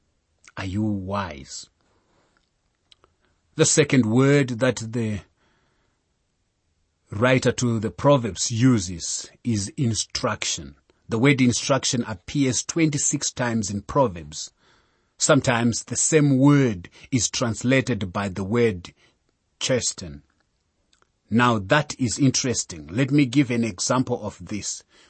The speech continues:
Proverbs thirteen verse twenty-four says, "He who spares his rod hates his son,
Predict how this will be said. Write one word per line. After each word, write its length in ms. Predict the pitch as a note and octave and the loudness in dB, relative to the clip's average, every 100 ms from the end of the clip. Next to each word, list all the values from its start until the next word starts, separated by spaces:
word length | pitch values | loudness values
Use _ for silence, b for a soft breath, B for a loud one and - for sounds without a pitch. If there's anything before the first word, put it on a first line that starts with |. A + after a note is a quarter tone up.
| b _ | b _
Proverbs 580 | - C#3+ C#3+ B2+ B2+ - | 0 4 4 2 -2 -4
thirteen 460 | - D3+ C3+ C3+ B2 | -2 0 2 0 0
verse 220 | B2 B2+ | 0 -4
twenty-four 560 | - C#3 C3 A#2+ B2 A2 | -2 -2 0 -2 -4 -4
says, 480 | - G#2 D#2 - - b b b | -4 -6 -10 -14 -20 b b b
"He 260 | - C#3 D#3+ | 2 4 6
who 240 | A#2+ C#3 | 4 4
spares 500 | - - D3+ C#3 A2+ | 0 0 2 4 2
his 280 | A2 B2+ G#2+ | 2 2 2
rod 380 | F#2 A#2+ A2 F2 | 0 0 0 -2
hates 320 | - C#3+ - | -4 -4 -4
his 260 | A2+ A#2 - | -2 -2 0
son, 420 | - G#3+ E2+ | -2 -4 -8